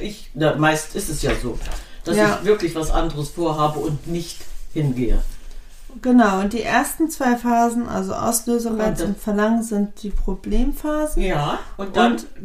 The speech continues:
Speaker 2: Reaktion und Belohnung sind die Lösungsphasen. Und es geht eigentlich eher darum, um eine Gewohnheit zu verändern.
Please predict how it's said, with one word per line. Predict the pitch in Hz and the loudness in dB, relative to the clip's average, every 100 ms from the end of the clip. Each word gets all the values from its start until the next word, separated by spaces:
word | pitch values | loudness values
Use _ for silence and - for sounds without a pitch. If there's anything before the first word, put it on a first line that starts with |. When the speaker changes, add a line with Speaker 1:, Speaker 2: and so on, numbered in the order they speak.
| - 208 - | -12 -14 -8
Speaker 2:
Reaktion | 208 226 240 240 240 220 | 0 2 2 0 -2 0
und | 220 | 0
Belohnung | 220 214 226 226 220 202 | 0 2 4 4 2 0
sind | 214 208 208 | 0 0 2
die | 208 | 0
Lösungsphasen. | 202 185 165 165 - 180 175 185 180 180 175 - - - - - - - - - - - - - - - - | 2 0 -2 -8 -8 -6 -4 -4 -4 -6 -6 -12 -16 -16 -16 -16 -14 -12 -12 -12 -14 -12 -12 -10 -10 -10 -6
Und | 202 240 | 4 6
es | 247 - | 4 0
geht | 254 254 | -6 -4
eigentlich | - 233 247 233 - | 0 4 4 2 -2
eher | 208 202 | 0 2
darum, | 202 214 240 277 285 320 320 - - - - - | 2 2 2 4 4 4 0 -12 -14 -14 -14 -12
um | - 208 208 - - - - - - - - - - - | 0 2 2 0 -6 -8 -8 -12 -12 -10 -10 -8 -8 -2
eine | 202 208 208 | 4 6 4
Gewohnheit | 202 202 220 269 247 226 | 2 0 2 6 6 6
zu | - 208 | 0 -4
verändern. | 208 - 185 202 226 262 359 | -4 -4 0 2 4 4 2